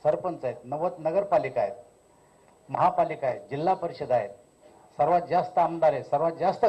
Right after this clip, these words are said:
खासदार आहेत आणि या देशामध्ये सगळ्यात जास्त राज्य जर कोणाचे असतील तर ते भारतीय जनता पक्षाचे आहेत. एक नंबरचा पक्ष भारतीय जनता पक्ष आहे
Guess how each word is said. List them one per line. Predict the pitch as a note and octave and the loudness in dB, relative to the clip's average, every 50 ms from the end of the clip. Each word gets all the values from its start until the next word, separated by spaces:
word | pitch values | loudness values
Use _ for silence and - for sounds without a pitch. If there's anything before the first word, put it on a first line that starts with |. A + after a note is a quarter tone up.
| - | 4
खासदार | D3+ D3+ D3 D3+ C#3+ C3 A#2+ | 4 2 4 6 6 4 4
आहेत | B2 - - - _ _ _ _ _ _ _ - - - - _ - | 4 -2 -10 -14 _ _ _ _ _ _ _ -20 -20 -20 -20 _ -6
आणि | D3+ E3 E3 D#3 | -6 -4 0 2
या | E3+ G3 G3+ | 2 2 2
देशामध्ये | F3 E3 D3+ - - E3 E3 D#3 D3 C3+ D3 E3 F3 | 2 -2 -6 -4 -2 -2 -2 -2 -4 -8 -10 -12 -12
सगळ्यात | E3 - - C3 D3+ D#3+ D#3+ D#3 - - | -10 -8 -8 -6 -2 -2 -2 -2 0 2
जास्त | D3+ F#3+ G#3+ - - G#3 | 6 6 6 6 6 4
राज्य | F#3 E3+ D#3 - - D#3 | 4 4 4 2 0 -4
जर | D3+ D#3 | -6 -6
कोणाचे | C#3+ - D3+ D3+ C3+ A#2+ - C#3+ | -6 -4 -4 -6 -4 -4 -6 -6
असतील | C3 - - - F#3+ G3 - D#4 - - - - D#4+ - - _ _ - | -6 -6 -6 -8 -8 -8 -10 -14 -16 -18 -18 -20 -20 -20 -20 _ _ -8
तर | C#3 - | -8 -6
ते | - - D3 - | -6 -8 -10 -10
भारतीय | - - - A#2 C3+ C3+ - E3+ E3 | -8 -6 -4 -4 -4 -4 -6 -8 -8
जनता | C#3+ C#3+ C3 B2+ - C3 B2 | -8 -8 -8 -6 -4 -4 -4
पक्षाचे | - A#2+ - - - - C3 - - D#3+ | -4 -6 -12 -10 -10 -12 -10 -8 -6 -4
आहेत. | F3+ F#3+ - - - _ _ - - _ _ - | -4 -6 -8 -12 -20 _ _ -20 -20 _ _ -8
एक | C#3 D3 F3+ - - E3+ | -4 -4 -4 -2 -2 -2
नंबरचा | D#3+ D3+ D3+ C#3+ D3+ - - C#3+ | -4 -2 -2 -2 -4 -4 -4 -6
पक्ष | C3 - C3 - - F#3+ | -6 -6 -8 -10 -10 -8
भारतीय | G3 - A2+ G2 B2 B2 C3 B2+ | -6 -4 -4 -4 -4 -4 -6 -8
जनता | A#2+ A2+ A2 A2 G#2+ G#2+ | -10 -12 -10 -8 -10 -10
पक्ष | - - - - - - | -10 -10 -14 -14 -14 -14
आहे | F#2+ | -14